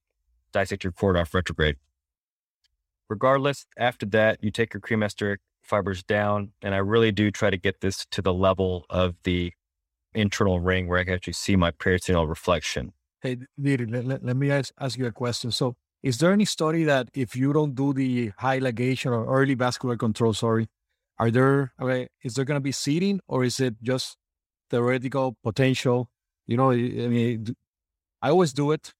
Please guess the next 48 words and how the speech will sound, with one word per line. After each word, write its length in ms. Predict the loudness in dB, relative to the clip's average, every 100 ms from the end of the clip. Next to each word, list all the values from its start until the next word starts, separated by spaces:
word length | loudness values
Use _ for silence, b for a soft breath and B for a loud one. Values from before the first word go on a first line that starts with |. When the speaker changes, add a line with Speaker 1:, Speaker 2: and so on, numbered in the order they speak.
| _
Speaker 2:
'cause 160 | -4 0
that's 180 | 0
how, 160 | 0 0
how 180 | 2 4
I 20 |
was 260 | 4 2 0
told 300 | -2 -2 -2
to. 200 | -4 -4 _ _ _ _
But 260 | -6 -6 -6 -10 _ _
is 140 | -8 0
there 160 | 2
data 440 | 2 2 2 2 2
that 100 | 2
if 80 | 2
you 140 | 0
don't 180 | 0 0
do 220 | 2 2
it, 80 | 2
you're 80 | 0
gonna 160 | -2
have, 220 | -2 -6 -10 _ _ _ -2
uh, 200 | 0 0
seeding? 380 | 0 -2 -2 -6 _ _ _ _ _ -2
Speaker 1:
It's 200 | -2 -2
theoretical, 720 | 2 4 6 4 2 -2 -4 _ -4
and 300 | -2 0 -2
Speaker 2:
Okay. 140 | -2
Speaker 1:
I 40 |
don't 120 | 0 2
wanna 180 | 2
minimize 480 | 4 4 4 2 0
this 220 | -2 -6 -6
important 460 | -4 -2 -2 -2
aspect 480 | -4 -6 -4 -2 0
of 140 | 2 2
it. 140 | 2
You 100 | 4
know, 200 | 4 4
at 100 | 4
the 80 | 2
end 100 | 2
of 60 | 2
the 80 |
day, 560 | 2 4 4 4 2 -4 -4
your 400 | 2 4 4 0
risk 340 | -2 -2 -2 -8
of 80 | -4
having 400 | -4 -4 -8